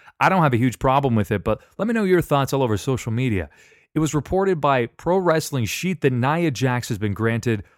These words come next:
a leave of absence for personal reasons by the W W E. Nothing else has really been disclosed.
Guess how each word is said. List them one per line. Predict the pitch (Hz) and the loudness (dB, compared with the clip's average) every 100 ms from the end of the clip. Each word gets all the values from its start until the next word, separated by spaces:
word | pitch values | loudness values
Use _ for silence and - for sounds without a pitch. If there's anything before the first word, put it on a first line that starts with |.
| - | -10
a | 104 | -6
leave | 107 165 160 | -2 0 2
of | 131 - | 2 -2
absence | - 160 165 - 101 87 - _ _ _ _ - | -6 -4 -2 0 -2 -2 -12 _ _ _ _ -6
for | 120 | -4
personal | - 139 160 - 143 | -4 -4 -4 -2 -2
reasons | 131 123 110 117 | -2 -2 -2 -4
by | - | -4
the | 98 | -4
W | 95 113 | -2 -2
W | 110 95 104 113 | -2 -2 -2 0
E. | 117 | 0
Nothing | 110 127 104 | -2 -2 -2
else | 101 | -4
has | 104 92 | -6 -4
really | 107 | -4
been | 95 92 | -2 -4
disclosed. | 87 - 135 143 147 | -6 -4 0 2 2